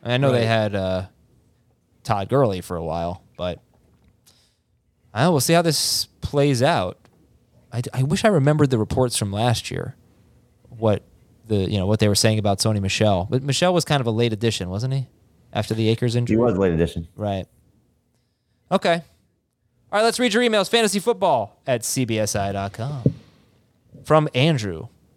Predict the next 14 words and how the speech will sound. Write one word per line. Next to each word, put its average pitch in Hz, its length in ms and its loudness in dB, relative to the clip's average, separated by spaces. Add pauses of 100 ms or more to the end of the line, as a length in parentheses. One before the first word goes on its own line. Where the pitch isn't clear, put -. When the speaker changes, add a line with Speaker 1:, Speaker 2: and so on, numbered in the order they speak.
(320)
Speaker 1:
"Dear 165 260 0
Leslie, 135 680 -2
Andy, 151 440 0
Ron, 165 600 0 (440)
and 110 160 -6
Tom." 110 540 -2 (1120)
Jamie, 143 220 0
have 135 100 6
you 135 60 4
ever 135 100 2
seen 143 180 -2
Parks 143 280 0
and 143 100 -4
Rec? 156 240 -6